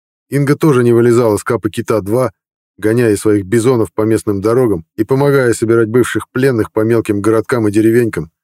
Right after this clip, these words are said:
за двадцать лет расплодившимся на планете в изрядном количестве. Все это время я не находил себе места. Казалось бы, все было рассчитано. Даже по пессимистичным оценкам,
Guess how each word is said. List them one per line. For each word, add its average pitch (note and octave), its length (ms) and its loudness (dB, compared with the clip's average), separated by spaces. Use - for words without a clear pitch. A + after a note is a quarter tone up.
за A2 160 -2
двадцать A#2+ 400 0
лет C3 220 0
расплодившимся A#2 760 -4
на F#2+ 100 -4
планете A2 400 0
в F#2+ 100 -2
изрядном G2 400 0
количестве. F2+ 600 -4
Все G#2+ 240 0
это A2 160 2
время G#2+ 320 2
я G2+ 140 0
не G2 100 -4
находил F#2 380 -4
себе F2 260 -6
места. E2 360 -8
Казалось A#2 400 0
бы, A2+ 140 0
все B2+ 180 -2
было A#2 220 2
рассчитано. F2+ 520 -4
Даже G#2 220 0
по G#2+ 140 -8
пессимистичным A#2+ 880 -4
оценкам, G#2 500 -2